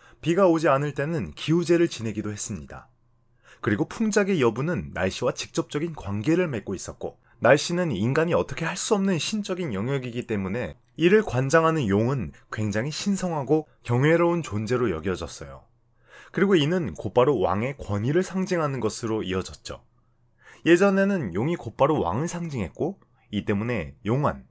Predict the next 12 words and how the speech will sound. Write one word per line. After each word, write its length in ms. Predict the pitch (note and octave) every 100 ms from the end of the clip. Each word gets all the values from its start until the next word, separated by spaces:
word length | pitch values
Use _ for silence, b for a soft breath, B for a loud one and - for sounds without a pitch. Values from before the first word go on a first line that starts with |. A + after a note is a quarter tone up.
| _ _ G#2+
영린을 520 | B2+ E3 F3 F3 F#3+
건드리다와 720 | - B2+ C3 D3+ D#3 D3 C#3
같은 280 | C#3 - D#3
단어들을 560 | - A2+ A#2+ A#2 D3+ - B
왕만을 680 | E2 F#2 B2 C#3+ D3 D3 C3
위해 220 | A2+ B2+
사용했죠. 640 | - D3 B2 G2 - C2+ - _ _ _ _ _ b -
뿐만 300 | F#3+ G3+ F#3
아니라 400 | D#3 C#3 E3 -
당시에는 680 | - A2+ - B2 D3 C#3 - b -
왕 320 | F#2 C3+ D#3+
외에는 480 | D#3+ A#2 E2+ B2